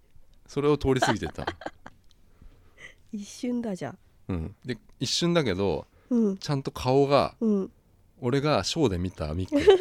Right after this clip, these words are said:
Speaker 1: った。
Speaker 2: <laughs>
Speaker 1: あの、
Speaker 2: プロの顔だ。
Speaker 1: ひょうきんな顔したんだよ、
Speaker 2: <laughs>
Speaker 1: 一瞬。
Speaker 2: あー。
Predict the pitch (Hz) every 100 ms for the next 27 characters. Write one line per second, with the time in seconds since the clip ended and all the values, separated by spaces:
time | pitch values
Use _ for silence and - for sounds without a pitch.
0 | 415 - - - - _ _ _ _ _
1 | - 107 151 285 262 208 190 202 240 -
2 | - - 151 151 - 147 95 - 92 -
3 | 95 85 440 311 311 110 - - 107 95
4 | - - - - - - - - - -
5 | - 214 226 226 214 226 226 220